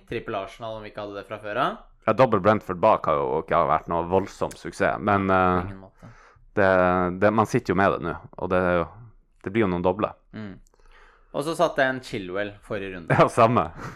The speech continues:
Speaker 1: Og han, med en gang vi gjør noe med spillere, så, så blankes det jo.
Speaker 2: Ja.
Speaker 1: Men det, det får nå så være. Det får man bare stå i. Inn mot den kommende runden, så er det jo da sesongens største dobbel.
Speaker 2: Ja.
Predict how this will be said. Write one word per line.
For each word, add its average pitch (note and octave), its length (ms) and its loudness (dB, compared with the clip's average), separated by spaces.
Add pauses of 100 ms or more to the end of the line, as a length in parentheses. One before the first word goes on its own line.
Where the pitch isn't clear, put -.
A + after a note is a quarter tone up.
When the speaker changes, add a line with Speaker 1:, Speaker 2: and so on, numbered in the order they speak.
Speaker 1:
Og - 80 -12
han, A#2 300 -6 (460)
med C3 200 -4
en B2+ 60 -6
gang A#2+ 180 -4
vi A2+ 160 -8
gjør A2 160 -4
noe A2+ 140 -8
med A2+ 180 -10
spillere, A#2+ 480 -6
så, D#3 220 -2 (880)
så B3 160 0
blankes D#3 400 -2
det B2 80 -6
jo. A#2 80 -6 (320)
Speaker 2:
Ja. A2 100 4 (300)
Speaker 1:
Men C#3 100 -8
det, D3+ 120 2 (140)
det D3+ 140 2
får C#3 140 -6
nå A#2+ 80 -4
så A2 140 -8
være. D#2+ 280 -4
Det B2+ 140 -10
får C3+ 80 -6
man B2+ 120 -4
bare G#2 140 -6
stå G2 240 -8
i. D2+ 60 -10 (140)
Inn G3+ 200 -2
mot F3+ 240 -2
den F#3 140 -8
kommende D3+ 340 0
runden, D#3+ 380 -4 (400)
så - 180 0
er D#3 80 4
det D#3 80 2
jo - 80 -4
da C#3+ 140 6 (320)
sesongens C#3 840 -6
største - 420 -4
dobbel. F#2 300 -10 (380)
Speaker 2:
Ja. G2+ 100 0